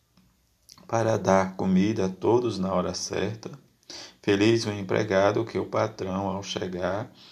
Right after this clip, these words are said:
encontra agindo assim. Em verdade, eu vos digo, Senhor, o Senhor lhe confiará a administração de todos os seus bens. Porém,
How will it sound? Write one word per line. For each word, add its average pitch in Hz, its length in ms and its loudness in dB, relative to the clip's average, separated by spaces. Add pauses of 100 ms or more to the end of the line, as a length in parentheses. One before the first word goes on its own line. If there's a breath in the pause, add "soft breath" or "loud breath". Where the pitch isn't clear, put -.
(320 loud breath)
encontra 104 720 -4 (160)
agindo 92 600 -2
assim. 87 520 -4 (680 loud breath)
Em 117 100 0
verdade, 98 480 2
eu 92 100 2
vos 92 300 -4
digo, 107 460 -4
Senhor, 98 760 -2 (560 loud breath)
o 135 140 0
Senhor 107 500 4
lhe 117 220 2
confiará 104 760 0
a 95 40 2
administração 95 1000 -2
de 98 140 -10
todos 127 500 -2
os - 140 -8
seus 92 260 -4
bens. 90 460 -12 (220)
Porém, 107 500 0